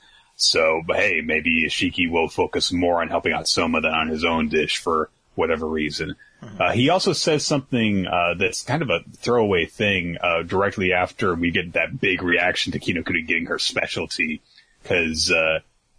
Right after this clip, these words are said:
Speaker 1: he and Megashima pick their, uh, their thie-, the themes for their matches, and Megashima just kinda goes,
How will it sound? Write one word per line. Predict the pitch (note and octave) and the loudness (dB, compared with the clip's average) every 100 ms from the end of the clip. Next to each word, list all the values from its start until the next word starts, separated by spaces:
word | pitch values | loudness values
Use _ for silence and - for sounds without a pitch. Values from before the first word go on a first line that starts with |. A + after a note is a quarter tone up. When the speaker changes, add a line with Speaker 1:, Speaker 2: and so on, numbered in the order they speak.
| _ _ _ _ | _ _ _ _
Speaker 1:
he | - G#2+ | 0 2
and | G2 F#2 | 2 0
Megashima | F2 E2+ - F2 E2 D#2+ - - | 0 -2 -2 0 2 0 -4 -6
pick | F#2+ - | -6 -4
their, | F2+ F2 E2+ D#2+ D#2 - | -2 0 2 0 -2 -4
uh, | F2+ D#2+ D#2+ D#2+ D#2 _ _ _ - | -2 0 0 -2 -6 _ _ _ -4
their | F#2+ E2 | -2 -2
thie-, | - F#2 F2 - | -2 -2 -2 -4
the | - | -4
themes | F2+ D#2+ | -4 -4
for | D#2+ | -2
their | A#2 A2+ | 2 2
matches, | F2 D#2 - E2+ D#2 - - - _ | 2 -2 -2 -2 -2 -4 -8 -20 _
and | F2 F2 E2+ | -2 0 0
Megashima | E2+ A2+ G#2 G2+ | 0 0 0 -2
just | F2 | -2
kinda | F#2 D#2+ | -2 -2
goes, | D#2 | -4